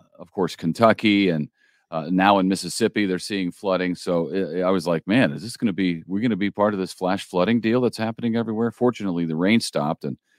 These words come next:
uh, the gutters could catch up. But man, it was a, it was, it was a wild afternoon in Springfield. Uh, the good news is, I guess it's good news, we're gonna dry out for, uh, the rest of this week,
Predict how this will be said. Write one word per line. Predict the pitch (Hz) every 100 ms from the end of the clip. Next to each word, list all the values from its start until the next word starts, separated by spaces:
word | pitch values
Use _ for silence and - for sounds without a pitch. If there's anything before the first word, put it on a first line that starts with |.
| _ _ -
uh, | 82 73 62
the | 76
gutters | 71 64 - 107 95 82
could | - 76
catch | - 110 -
up. | 107 80 _ _ _ _ -
But | 87
man, | 80 107 82
it | 87
was | 82 76
a, | 80 73 78 -
it | 117
was, | 95 73 - _ _ _
it | -
was | 98
a | 78
wild | 85 98 98
afternoon | 95 92 - 95 98 69
in |
Springfield. | 65 - 87 - 65 - _ _ -
Uh, | 117 120
the |
good | 117 180
news | 156
is, | 135 165 185 - - _
I | 110
guess | 104 127
it's | 104 -
good | 107
news, | 95 120 117
we're |
gonna | 123 95
dry | 104 113 120
out | 120 123 -
for, | - 98 87 85
uh, | 85
the | 82
rest | 95 120 -
of |
this | 104 120 90
week, | 87 -